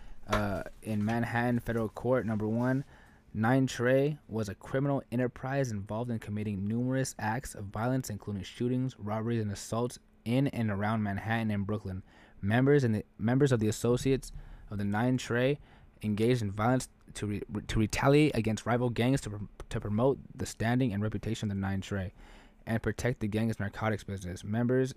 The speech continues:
and the associates of the Nine Trey enrich themselves by committing robberies and selling drugs such as heroin, fentanyl, uh,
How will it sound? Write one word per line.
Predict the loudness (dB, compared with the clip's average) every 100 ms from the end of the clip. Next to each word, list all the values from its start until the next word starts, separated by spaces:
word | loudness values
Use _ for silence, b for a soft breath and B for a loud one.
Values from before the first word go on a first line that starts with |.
| -6
and | -4
the | -4
associates | -4 -4 -2 -2
of |
the | -2
Nine | -2 -2
Trey | -2 0 0
enrich | 0 0 -2
themselves | -2 -4 0 0 0
by | -2 -4
committing | -4 -4 -4
robberies | -4 -2 0 -2
and | -4
selling | -6 -6 -4
drugs | -4 -4 -4
such | -6 -8
as | -8
heroin, | -4 0 2 2 -2 b b -2
fentanyl, | 0 2 2 0 -2 b b b b -8
uh, | -6 -4 -6